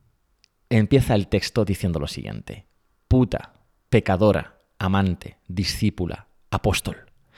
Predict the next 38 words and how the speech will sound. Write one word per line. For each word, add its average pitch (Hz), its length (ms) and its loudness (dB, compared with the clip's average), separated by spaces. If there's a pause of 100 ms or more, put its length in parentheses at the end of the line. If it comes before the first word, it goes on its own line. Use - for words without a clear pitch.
(520)
Ninguna 131 300 4
otra 139 200 4
mujer 120 260 2
en 120 80 2
la 110 80 4
Biblia 120 260 2
ha 104 40 2
sido 117 240 4
valorada 101 480 4
de 101 100 2
forma 107 220 2
tan 98 140 2
diferente 98 600 0
y 98 100 -2
a 92 60 2
veces 104 320 2
difamada 95 840 0
como 95 180 -2
María 87 320 2
Magdalena 87 520 0
o 78 100 -2
María 80 300 0
de 90 100 0
Magdala. 85 600 -4 (840)
No 127 120 6
hay 151 80 8
fuentes 139 380 4
que 110 100 0
puedan 110 280 4
dar 110 100 4
información 101 580 0
precisa 113 540 2
sobre 107 220 2
la 90 100 0
familia, 101 600 2 (100)
eh, 78 640 -4
de 82 120 -8
María 95 380 0